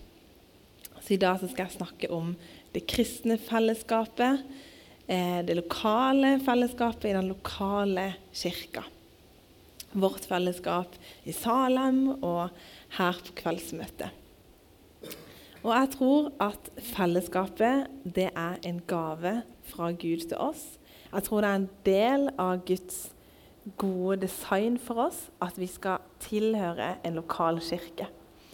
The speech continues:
Eh, jeg tror ikke vi bare skal gå i en lokal kirke,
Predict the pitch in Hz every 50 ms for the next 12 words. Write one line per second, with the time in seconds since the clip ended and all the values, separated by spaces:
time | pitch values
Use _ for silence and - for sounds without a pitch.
0 | - - - - - - - - - - - 202 190 190 196 190 185 180 180 180
1 | 180 185 - - 208 220 - 240 - 269 262 247 233 202 190 196 196 - - 190
2 | 190 185 - - - - 180 175 - - - 175 180 214 240 247 254 262 262 269
3 | 262 269 269 269 262 240 262 254 - 262 - - - - 277 339